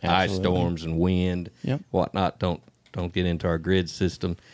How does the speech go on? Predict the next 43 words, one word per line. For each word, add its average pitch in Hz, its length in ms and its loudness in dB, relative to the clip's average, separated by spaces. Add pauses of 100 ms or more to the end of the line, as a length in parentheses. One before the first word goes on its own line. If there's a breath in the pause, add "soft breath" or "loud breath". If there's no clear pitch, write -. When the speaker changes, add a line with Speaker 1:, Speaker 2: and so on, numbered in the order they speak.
(240 loud breath)
Speaker 1:
And 120 100 4
that's 127 160 2
kind 117 280 4
of 92 80 0
an 87 100 0
entry-level 92 920 2
position 85 680 0
for 90 200 0
most 87 380 2
co-ops 87 560 2
or 90 60 0
electrical 82 520 -2
companies. 87 520 -4
Speaker 2:
Right. 85 220 -4 (580 loud breath)
Speaker 1:
And 95 360 -4 (120)
so - 260 2
how 120 140 4
long 117 180 4
did 98 160 2
you 98 60 0
do 101 180 4
that 98 260 2
before? 92 440 0 (760 loud breath)
Speaker 2:
I 117 60 0
wanna 127 240 0
say 110 240 4
it 95 100 2
was 98 140 -2
two 92 200 0
or 87 80 0
three 85 280 -2
years. 82 600 -2
You 92 80 -2
know, 87 160 2
they 87 140 0
teach 87 280 -8
you - 60 -12
to 76 240 -4 (580 soft breath)
cut 90 200 -2
the - 60 -18
trees, 90 440 4
fall 80 400 2
'em, 82 300 -2